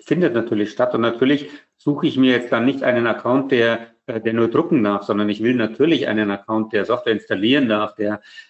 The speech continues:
ähm, der, der neue User anlegen darf, der neue Domains generieren darf, der, der Änderungen an, an irgendwelchen Sicherheitseinstellungen machen darf, keine Ahnung, Ports öffnen darf, solche,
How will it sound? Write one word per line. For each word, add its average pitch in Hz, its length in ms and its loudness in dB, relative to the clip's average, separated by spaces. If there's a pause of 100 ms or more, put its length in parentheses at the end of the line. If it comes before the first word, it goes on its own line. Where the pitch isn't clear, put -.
(100)
ähm, 107 280 -2
der, 107 240 2
der 107 200 -2
neue 113 220 2
User 127 380 2
anlegen 123 500 0
darf, 104 260 -2
der 107 100 -2
neue 113 260 0
Domains 117 500 -2
generieren 110 520 0
darf, 104 240 0
der, 107 240 0 (320)
der 107 320 2
Änderungen 123 440 2
an, 123 220 0
an 127 120 -6
irgendwelchen 123 520 -2
Sicherheitseinstellungen 117 1400 0
machen 104 280 -2
darf, 101 180 -2
keine 110 220 -4
Ahnung, 110 280 -10
Ports 123 260 2
öffnen 110 300 -4
darf, 101 200 0
solche, 107 460 0